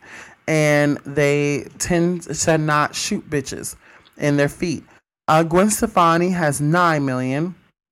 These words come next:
Uh, let's see, similar artists. Do y'all understand what I'm saying? Chris Brown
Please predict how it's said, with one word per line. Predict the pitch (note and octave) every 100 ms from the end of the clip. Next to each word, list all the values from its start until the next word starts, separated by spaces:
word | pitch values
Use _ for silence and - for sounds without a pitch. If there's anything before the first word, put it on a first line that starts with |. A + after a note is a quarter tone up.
| -
Uh, | C#3 C#3
let's | C#3 D3
see, | - C#3 C3 C3 C#3+ - - - _
similar | - F3 F3 E3 D#3 -
artists. | C3 C3 B2 A2+ A#2+ - - - - _ _ _ _ _ _ _ _ _ _ _ _ _ _ _ _ _ _ _ _ _ _
Do | -
y'all | A3+
understand | B3 B3 -
what | G#3
I'm | G3
saying? | G3 F3+
Chris | - G3+
Brown | F#3 F#3 F#3 F#3+ F#3+ F#3+